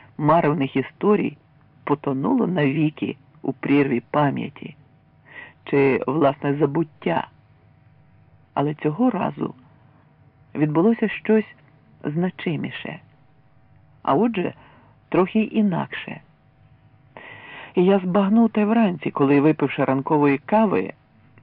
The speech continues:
звичайно, вийшов на балкон покурити, адже дружина рішуче забороняла палити в кімнатах, натурально не терплячи тютюнового диму,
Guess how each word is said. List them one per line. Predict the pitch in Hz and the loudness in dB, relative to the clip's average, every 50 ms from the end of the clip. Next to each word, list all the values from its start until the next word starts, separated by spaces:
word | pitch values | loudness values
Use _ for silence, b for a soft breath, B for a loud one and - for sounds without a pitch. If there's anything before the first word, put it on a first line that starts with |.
| _ - | _ -8
звичайно, | 151 156 151 170 165 156 - 247 262 247 202 104 117 | -8 -6 -4 -4 -4 -2 -2 -2 0 0 0 0 2
вийшов | 139 156 151 - 139 131 | 2 2 0 0 -2 0
на | 131 123 | 0 0
балкон | 123 131 135 147 - - 247 240 214 | 0 0 -2 -2 0 0 2 2 2
покурити, | - 208 - - 202 160 143 139 139 - - - - - _ _ _ _ _ _ _ _ _ _ _ _ _ _ _ _ _ _ _ _ _ - | 0 -4 -2 -2 0 0 0 -2 -4 -6 -8 -10 -10 -10 _ _ _ _ _ _ _ _ _ _ _ _ _ _ _ _ _ _ _ _ _ -6
адже | 147 139 139 165 - 120 - | -6 -2 0 2 2 2 2
дружина | - 127 127 120 123 123 147 156 147 131 117 | 0 -2 0 0 2 2 2 0 2 0 -2
рішуче | - - - - 214 214 - - 127 | -2 -4 -4 -4 -4 -2 0 0 0
забороняла | 135 117 117 120 123 131 131 135 127 120 120 117 | 0 2 2 2 2 2 0 0 2 2 0 0
палити | - - 127 123 117 120 - - | 0 -2 -2 -2 -2 -2 -4 -6
в | - | -10
кімнатах, | - - 170 160 151 139 139 - 151 - - - - _ _ _ _ _ _ _ _ _ _ _ b b b b b b b b b | -6 -6 -4 -4 -2 -4 -4 -6 -8 -10 -16 -18 -18 _ _ _ _ _ _ _ _ _ _ _ b b b b b b b b b
натурально | - 147 139 139 - 120 131 127 120 120 131 139 139 | -2 -2 -2 -2 -2 -2 0 2 2 2 2 2 0
не | 143 139 139 | 0 0 -2
терплячи | - - 170 170 165 - 143 147 151 - 135 135 | 0 0 -2 -2 -2 -4 -6 -8 -6 -8 -12 -10
тютюнового | - - - - 135 135 139 139 139 143 139 151 | -10 -10 -6 -2 0 2 2 2 2 2 2 0
диму, | 151 147 165 156 135 - - - - | 2 2 2 0 0 -2 -8 -12 -14